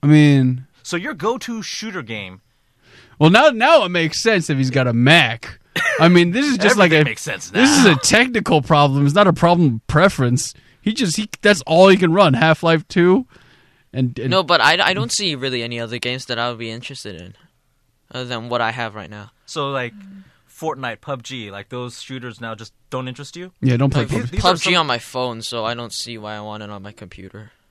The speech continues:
Speaker 1: Oh, you, you, you want it on your computer.
Speaker 2: You want it on your computer,
Speaker 1: pub G
Speaker 2: true.
Speaker 1: Mobile is so buggy.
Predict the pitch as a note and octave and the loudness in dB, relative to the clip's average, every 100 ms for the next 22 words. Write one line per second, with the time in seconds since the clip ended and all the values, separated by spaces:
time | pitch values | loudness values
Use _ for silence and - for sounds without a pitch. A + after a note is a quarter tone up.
0 | _ _ _ _ _ _ C3+ C3 C3+ D#3+ | _ _ _ _ _ _ 2 6 8 8
1 | D3+ E3 D3+ D3 C3 A#2 A2+ A2+ A2+ B2+ | 6 6 6 6 4 2 0 0 -2 0
2 | A#2+ A#2+ A#2 G#2+ G#2+ G2+ G2 F#2 - E3 | 0 0 -2 -6 -14 -16 -16 -6 0 2
3 | D3+ D#3 C#3+ D3 C3 A#2 A2 - _ _ | 4 6 8 6 4 0 -2 -10 _ _
4 | _ - - - - F#3 D3 C3 A#2+ A#2 | _ -8 -2 2 4 6 6 6 4 4
5 | B2+ B2 A#2+ E3 | 2 4 2 0